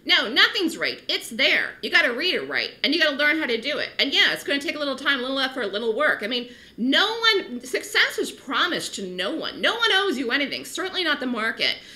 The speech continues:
You have to make it happen for yourself. As soon as you come to that conclusion, as soon as you grasp that concept,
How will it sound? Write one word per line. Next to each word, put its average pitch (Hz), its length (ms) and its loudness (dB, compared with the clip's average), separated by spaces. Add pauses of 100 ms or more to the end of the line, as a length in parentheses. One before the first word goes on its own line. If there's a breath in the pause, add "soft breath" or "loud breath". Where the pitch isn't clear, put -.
You 302 400 -2
have 508 140 2
to 233 80 0
make 233 320 0
it 285 80 2
happen 185 400 -2
for 208 140 -6
yourself. 165 460 -6
As - 140 -2
soon 427 120 0 (100)
as - 40 -8
you - 100 -2
come 311 200 -2
to 233 60 -4
that - 160 0
conclusion, 247 680 -4
as - 160 -2
soon 359 180 -6
as 311 140 0
you 240 60 -6
grasp 185 460 -2
that - 220 0
concept, 240 580 0